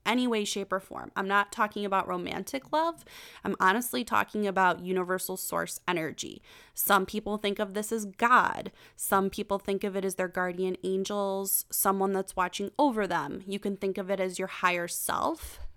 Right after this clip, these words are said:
basically the part of you that feels like you know everything you need to know. You know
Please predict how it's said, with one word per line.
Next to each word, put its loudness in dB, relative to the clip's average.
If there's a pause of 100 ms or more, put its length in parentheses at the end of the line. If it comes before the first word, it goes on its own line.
(160)
basically -4
the -14
part -2
of -8
you 0 (520)
that 4
feels -2 (540)
like 2 (1300)
you 4
know 6 (220)
everything 2
you 0
need -4
to -6
know. -8 (520)
You 2
know 6